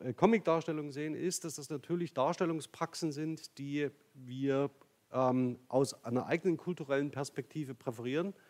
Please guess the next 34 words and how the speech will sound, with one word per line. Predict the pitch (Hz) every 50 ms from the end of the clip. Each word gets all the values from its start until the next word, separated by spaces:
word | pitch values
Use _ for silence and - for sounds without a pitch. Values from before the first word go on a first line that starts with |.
| - _ _ _ - - - - - _ _ _
Und | - - 139 143 147
es | 151 143
ist | 147 135 -
sehr | 143 156 165
viel | - 180 165 147 -
einfacher, | - 123 147 170 - - 170 160 160
jemanden, | 143 135 135 143 143 143 135
der | 123 -
anders | - 135 156 135
aussieht | 123 - - 135 143 - 151 -
als | - - - -
man | 123 123
selbst, | 117 110 113 123 139 135 - - - - - - _ - -
ähm, | - 120 131 127 127 131 127 127 123 120 117 _ _ _ - -
äh, | 120 120 120 120 117 120 -
in | - 135
eine | 135 131 127 117
entsprechende | 110 131 117 - - - 135 131 - 143
Kategorie | 113 120 127 131 120 113 113 127 151 156
zu | - - 131
rücken | 131 139 - - 131
und | - - 123 123 110 -
herabzuwürdigen, | 113 104 120 143 - - - 147 120 131 131 127 120 117 113
was | 107 104 -
er | 110 -
tut. | - - 160 190 202 - - _ - - - - - - - - - - _ _ _ _ _ _ _ _ _
Und | - 131 120
glauben | - 123 123 151 170 180
Sie | 151 151
mir, | 156 156 151 143
das | - - - 147 139 -
haben | 151 147 139
wir | 139 139 131 127 - - _ -
als | 117 123 127 - - - - - -